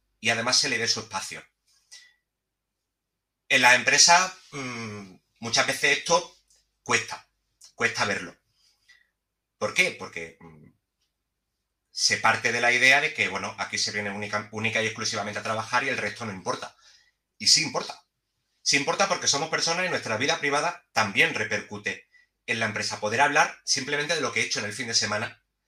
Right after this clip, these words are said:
ya es mucho. ¿Y por qué unas personas pueden hacerlo y otras por miedo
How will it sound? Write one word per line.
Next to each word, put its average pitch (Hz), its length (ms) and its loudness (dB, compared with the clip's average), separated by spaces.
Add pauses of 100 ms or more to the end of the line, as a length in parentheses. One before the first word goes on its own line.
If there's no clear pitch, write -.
(500)
ya 120 340 0
es - 460 0 (340)
mucho. - 340 -4 (1080)
¿Y 123 120 -4
por 113 180 -6
qué 131 80 -4
unas 135 160 -2
personas 135 360 -4
pueden 127 240 -4
hacerlo 127 640 -6
y 110 120 -6
otras 113 260 -4
por 101 140 -8
miedo 120 280 -2